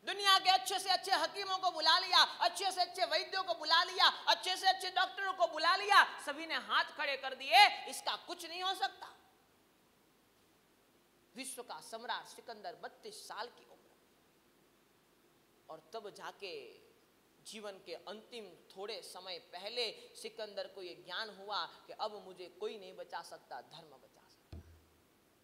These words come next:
और तब उसने उसके सैनिकों को कहा कि आप एक काम करो, अब मुझे किसी की जरूरत नहीं है, आप चर्च में जाओ, कोई पादरी को बुला करके लेकर के आओ।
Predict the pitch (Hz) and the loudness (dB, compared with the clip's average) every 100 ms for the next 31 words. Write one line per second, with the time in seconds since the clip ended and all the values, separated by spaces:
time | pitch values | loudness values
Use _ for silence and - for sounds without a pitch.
0 | _ _ _ _ _ _ _ - 330 - | _ _ _ _ _ _ _ -2 0 8
1 | 440 440 440 - 359 339 330 - 311 311 | 12 12 8 -4 0 0 0 -4 -2 -2
2 | 311 320 302 285 277 277 320 370 359 311 | -2 -2 -2 -6 -4 0 2 2 2 2
3 | - 320 302 294 320 294 359 415 - 359 | 2 -2 0 -2 -2 4 6 6 6 6
4 | 403 359 349 339 339 330 359 339 254 294 | 8 4 -2 -4 -4 -8 -6 -4 -4 -2
5 | 294 294 285 311 392 427 - 311 339 - | -4 -4 0 8 8 8 4 2 2 2
6 | 370 370 370 320 285 262 330 427 - - | 2 2 0 -2 2 8 12 12 10 -4
7 | 294 - 196 247 370 311 226 214 247 311 | -6 -4 -4 -4 -8 -8 -8 -2 -2 -2
8 | 285 254 233 220 185 - - _ | -10 -12 -14 -16 -20 -20 -20 _